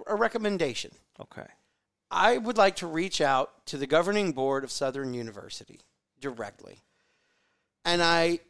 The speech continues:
Speaker 1: implore you, I beseech you, please give Brett Robles a chance. Please consider him. Allow him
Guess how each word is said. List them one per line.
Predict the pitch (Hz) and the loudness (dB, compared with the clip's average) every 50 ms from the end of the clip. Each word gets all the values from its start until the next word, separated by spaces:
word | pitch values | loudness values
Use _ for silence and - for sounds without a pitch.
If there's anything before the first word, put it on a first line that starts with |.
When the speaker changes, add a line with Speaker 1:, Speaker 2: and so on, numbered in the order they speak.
| _ - | _ -4
Speaker 1:
implore | - 160 165 160 - - - - - - - 131 127 123 123 123 | -2 -2 -2 -2 -6 -10 -14 -18 -14 -10 -8 -4 -2 -2 -2 -4
you, | 104 92 98 80 - _ _ _ _ _ _ _ _ _ _ _ _ _ _ _ _ _ - | -6 -10 -16 -20 -20 _ _ _ _ _ _ _ _ _ _ _ _ _ _ _ _ _ -4
I | 135 151 165 180 180 | -2 0 0 0 -2
beseech | 156 143 147 151 151 143 - - - - - - - 156 143 127 - - - | -4 -6 -8 -8 -8 -8 -8 -6 -6 -6 -6 -6 -8 -8 -8 -8 -10 -12 -12
you, | 95 - _ _ _ _ _ _ _ _ _ _ _ _ _ _ _ _ _ _ _ _ _ _ _ _ _ _ _ _ - | -14 -18 _ _ _ _ _ _ _ _ _ _ _ _ _ _ _ _ _ _ _ _ _ _ _ _ _ _ _ _ -6
please | - - - 190 196 208 208 214 226 240 254 262 254 - - - - - _ _ _ _ _ _ _ _ _ _ _ _ _ _ _ | -6 -4 -2 0 0 0 0 -2 -4 -6 -6 -6 -6 -6 -6 -8 -10 -12 _ _ _ _ _ _ _ _ _ _ _ _ _ _ _
give | - 202 214 214 220 202 190 165 151 _ _ _ | -4 0 0 2 0 0 -4 -18 _ _ _ _
Brett | - 151 156 156 151 - _ _ | -6 -4 -4 -4 -4 -8 _ _
Robles | - 120 127 135 139 127 104 127 120 120 120 120 110 - - - - _ - | -10 -4 -2 -2 -2 -2 -4 -8 -8 -8 -8 -8 -10 -12 -12 -14 -16 _ -20
a | - | -16
chance. | - - - - - 104 98 92 - - - - - - - - _ _ _ _ _ _ _ _ _ _ _ _ _ _ _ _ _ _ _ _ _ _ _ _ _ _ | -12 -10 -10 -10 -10 -12 -16 -18 -20 -18 -16 -14 -14 -14 -14 -16 _ _ _ _ _ _ _ _ _ _ _ _ _ _ _ _ _ _ _ _ _ _ _ _ _ _
Please | - - 226 247 254 226 196 160 131 117 104 - - - - - - _ _ _ _ _ _ _ _ _ _ _ _ _ _ - | -8 -4 -2 -2 0 0 -2 -2 -4 -8 -12 -12 -10 -10 -10 -12 -14 _ _ _ _ _ _ _ _ _ _ _ _ _ _ 0
consider | - 196 208 196 - - - - 202 220 262 262 262 180 | 0 2 2 2 0 -2 -2 0 0 0 0 0 -2 -4
him. | 131 117 104 95 - - - _ _ - - - - - - _ - | -6 -8 -10 -12 -14 -18 -20 _ _ -20 -20 -20 -20 -20 -10 _ 6
Allow | 185 202 208 214 214 214 214 226 254 285 294 311 262 | 8 8 8 8 6 6 6 8 8 8 6 4 2
him | 196 196 156 131 123 120 120 123 | 0 0 0 0 -2 -6 -10 -12